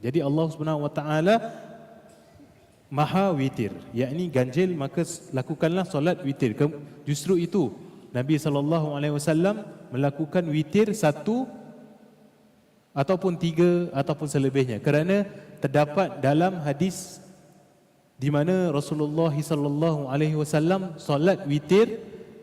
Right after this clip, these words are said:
beliau solat witir satu rakaat sahaja. Tapi Rasulullah sallallahu alaihi wasallam, beliau melakukan witir, beliau bukan baca tiga kul macam kita. Ha. Rasulullah sallallahu alaihi wasallam baca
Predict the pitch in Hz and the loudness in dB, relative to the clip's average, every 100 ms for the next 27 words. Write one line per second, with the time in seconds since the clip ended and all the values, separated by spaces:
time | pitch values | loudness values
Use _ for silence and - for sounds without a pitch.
0 | - 131 151 185 180 151 160 135 147 147 | -6 2 4 4 2 0 0 0 -4 2
1 | 208 208 196 - - - - - - - | 2 2 0 -8 -18 -20 -20 -20 -6 -2
2 | 165 - 190 165 170 143 123 135 123 101 | -2 2 2 4 2 0 2 2 2 0
3 | 85 - - - - - - - 123 208 | -4 -12 -20 -20 -20 -20 -12 -4 -2 2
4 | 175 135 139 151 143 165 156 160 151 151 | 4 4 2 0 2 2 2 2 0 2
5 | 151 143 151 170 185 185 - - - - | 0 2 2 4 2 -2 -10 -16 -20 -20
6 | - 131 147 160 143 139 147 151 139 147 | -4 2 4 4 0 -2 0 0 0 0
7 | 147 196 226 214 - - - - - - | 4 4 4 0 -10 -18 -20 -20 -20 -20
8 | - - - 123 135 156 175 139 147 139 | -20 -20 -8 0 4 4 4 0 -2 0
9 | 139 147 139 135 151 147 185 160 123 123 | 0 0 0 2 2 2 2 2 2 0
10 | 147 160 170 147 98 - - 107 92 85 | -2 0 2 2 2 -6 -14 -14 -12 -14
11 | - - - _ 120 156 139 143 165 175 | -20 -20 -20 _ -6 0 0 2 2 2
12 | 175 135 143 143 | 0 0 0 2